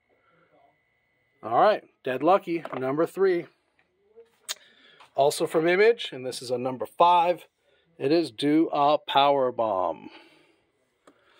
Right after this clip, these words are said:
Back to A W A Upshot is Erratic Squared Recharged. Two of four, halfway through the story. I know this one's for Will Adams.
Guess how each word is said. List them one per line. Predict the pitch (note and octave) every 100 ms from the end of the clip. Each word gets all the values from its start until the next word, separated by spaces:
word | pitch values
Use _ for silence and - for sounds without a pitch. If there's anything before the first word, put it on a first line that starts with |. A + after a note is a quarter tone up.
| - - - _ -
Back | C#3 C3+ -
to | C3
A | D3+ D3 C#3+
W | C3 C#3 C3+ C3 B2
A | A#2+ -
Upshot | D#3+ - - F#3+ G#3 - - - _ _ _ _ _ _ _ -
is | C3 G#2 -
Erratic | C#3+ A2+ C#3 F3 E3 -
Squared | - - - D#3+ E3+ F3+ F3+ E3 - _ _ _ _ _
Recharged. | A2 A2 C3 G3+ G3 E3+ B2 F#2+ - - - - _ -
Two | F#3 G3+
of | F#3+
four, | - D#3+ D3+ D3 C3+ _ _ _ _ _
halfway | - - F#3+ - E3 C#3+
through | - A2+
the |
story. | G2 - A#2 A#2 A2+ - _ _ _ _ _ _
I | A#2
know | B2+ C3+
this | D#3+ -
one's | C#3
for | - G#2
Will | B2 C3+
Adams. | A#2 A#2 A2+ -